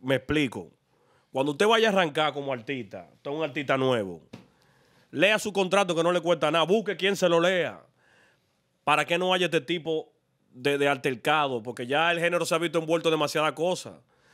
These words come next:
Entonces, el, el artista ya como, como, como primera persona, usted lo que tiene que leer es su contrato, para que después, cuando usted vea muchos millones y que fulano se está buscando y yo tengo poco, usted no se le llenen los ojos.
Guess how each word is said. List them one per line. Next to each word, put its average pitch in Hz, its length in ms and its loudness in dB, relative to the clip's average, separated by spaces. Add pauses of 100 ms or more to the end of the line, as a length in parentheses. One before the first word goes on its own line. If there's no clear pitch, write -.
(320)
Entonces, 165 500 2
el, 156 260 -2
el 156 100 2
artista 165 520 0
ya 170 220 0
como, 151 240 -10
como, 143 300 -6 (140)
como 135 200 -2
primera 156 360 2
persona, 147 400 -2
usted 120 160 0
lo 165 80 2
que 170 100 0
tiene 160 180 -2
que 151 120 -2
leer 147 160 2
es 156 60 -2
su 160 100 -6
contrato, 131 580 0
para 117 120 -8
que 127 140 -8
después, 170 580 2 (180)
cuando 139 220 -4
usted 165 180 4
vea 180 140 4
muchos 185 320 -2
millones 180 500 4
y 147 40 -2
que 135 440 -6
fulano 151 320 0
se 190 60 6
está 175 140 4
buscando 180 480 0
y 147 120 -6
yo 175 140 0
tengo 175 280 2
poco, 160 440 2 (200)
usted 127 240 0
no 156 100 4
se 165 100 -2
le 147 80 0
llenen 139 220 -4
los 151 180 -12
ojos. 92 280 -14